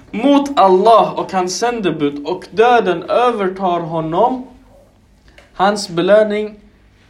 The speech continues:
är hos Gud. Gud har hans belöning. Det är en vers. En annan vers, vers i den heliga Koranen säger att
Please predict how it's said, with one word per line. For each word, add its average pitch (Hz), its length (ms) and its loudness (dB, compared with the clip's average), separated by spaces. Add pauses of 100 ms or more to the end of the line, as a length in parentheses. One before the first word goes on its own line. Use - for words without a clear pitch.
(180)
är - 180 2
hos 131 220 -6
Gud. 107 300 -12 (400)
Gud 202 300 -2
har 160 200 0
hans 135 260 -6
belöning. 131 340 -6 (1500)
Det 214 120 2
är 208 120 4
en 139 60 0
vers. 110 300 -4 (100)
En 226 160 2
annan 240 300 4
vers, 226 420 2 (160)
vers 220 340 2
i 185 60 -2
den 190 120 -4
heliga 196 180 -2
Koranen 190 320 0
säger 170 200 -2
att - 180 -8